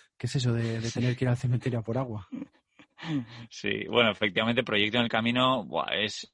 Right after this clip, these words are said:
Speaker 2: es algo la leche, que es, es una serie de documentales que van a hacer con gente que lleva unas vidas un poquito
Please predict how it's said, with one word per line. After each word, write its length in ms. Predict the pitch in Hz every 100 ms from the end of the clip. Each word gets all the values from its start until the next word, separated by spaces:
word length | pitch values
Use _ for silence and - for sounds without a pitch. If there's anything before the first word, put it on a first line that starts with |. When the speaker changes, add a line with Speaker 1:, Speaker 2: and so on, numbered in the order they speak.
| _
Speaker 2:
es 440 | - 107 101 98 110
algo 280 | 104 101
la 140 | 104 98
leche, 420 | 101 113 - 143
que 680 | - 107 95 90 90 85 107
es, 140 | -
es 240 | - -
una 120 | 113 107
serie 260 | 113 110
de 60 | 110
documentales 640 | 110 110 107 104 113 107
que 80 | -
van 120 | 101
a 40 | 101
hacer 220 | - 110
con 160 | 101
gente 280 | 95 104 98
que 100 | 98
lleva 240 | 98 98 101
unas 320 | 98 98 98
vidas 180 | 104 101
un 100 | 95
poquito 460 | 98 95 104 101